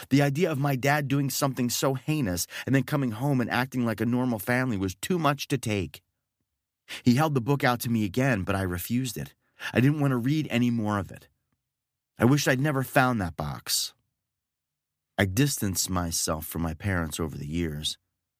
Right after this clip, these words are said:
They always favored my younger brother, especially Mom. He went to college on the East Coast and never moved back. He's got grown children of his own now,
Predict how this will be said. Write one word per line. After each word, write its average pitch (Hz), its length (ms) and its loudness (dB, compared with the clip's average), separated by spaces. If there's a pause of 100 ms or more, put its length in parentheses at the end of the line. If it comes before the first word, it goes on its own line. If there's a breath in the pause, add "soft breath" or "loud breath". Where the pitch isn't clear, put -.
(520 loud breath)
They 110 120 6
always 135 280 0
favored 113 360 0
my 107 80 0
younger 101 340 -2
brother, 73 340 -6 (120)
especially 92 500 0
Mom. 76 420 -4 (880 loud breath)
He - 80 -2
went 113 200 2
to 110 80 -8
college 120 360 2
on 107 120 0
the 104 120 -4
East 113 220 -4
Coast 127 480 -2 (100)
and 87 140 -2
never 92 180 -2
moved 87 300 -4
back. 76 400 -6 (580 loud breath)
He's 107 140 2
got 98 180 2
grown 120 300 0
children 113 400 -2
of 95 140 0
his 90 160 -2
own 123 260 -2
now, 80 380 -8